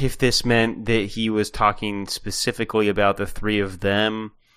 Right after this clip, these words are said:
or if it was just about, like, all the people that Sora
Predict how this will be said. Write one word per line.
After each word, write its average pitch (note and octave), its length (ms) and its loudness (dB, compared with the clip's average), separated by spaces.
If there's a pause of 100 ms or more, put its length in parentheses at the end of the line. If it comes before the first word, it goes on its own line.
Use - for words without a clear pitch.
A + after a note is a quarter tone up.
(360)
or G#2+ 200 4
if - 120 -2
it G#2 80 -2
was G#2 320 2
just G#2+ 200 -2
about, G2+ 260 4
like, G2 240 -2
all G2 240 4
the G2+ 140 0
people G2 460 -2
that F#2 340 -4 (100)
Sora F#2 560 0